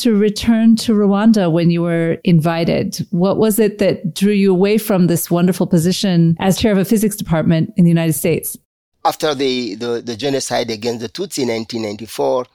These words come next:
Speaker 2: basically many young people who actually dreamed about returning back to their country of birth, actually there was a massive return of exiled Rwandan, uh, exiled Rwandans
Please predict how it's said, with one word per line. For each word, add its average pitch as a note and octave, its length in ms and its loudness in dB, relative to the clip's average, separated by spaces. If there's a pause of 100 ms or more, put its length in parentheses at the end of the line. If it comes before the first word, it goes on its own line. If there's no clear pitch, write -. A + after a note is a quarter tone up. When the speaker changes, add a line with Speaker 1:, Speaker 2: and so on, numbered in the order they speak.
(100)
Speaker 2:
basically E3 760 0
many F3+ 400 2
young E3+ 200 2
people B2+ 520 -6
who D3 360 -4 (220)
actually B2+ 600 -4 (200)
dreamed E3+ 440 0
about B2+ 400 0
returning C3 420 -4
back A#2+ 200 -4
to B2+ 100 -12
their A#2 240 -6 (560)
country C#3 340 -4
of - 240 -6
birth, C3+ 520 -4 (220)
actually E3 280 -4
there C3+ 180 0
was B2+ 160 0
a B2 80 -2
massive C3 420 -2
return A2+ 360 -6
of A2 100 -10
exiled A#2+ 460 -4
Rwandan, A#2 580 -4 (100)
uh, A2+ 140 -6
exiled C3 400 -2
Rwandans A#2 640 -4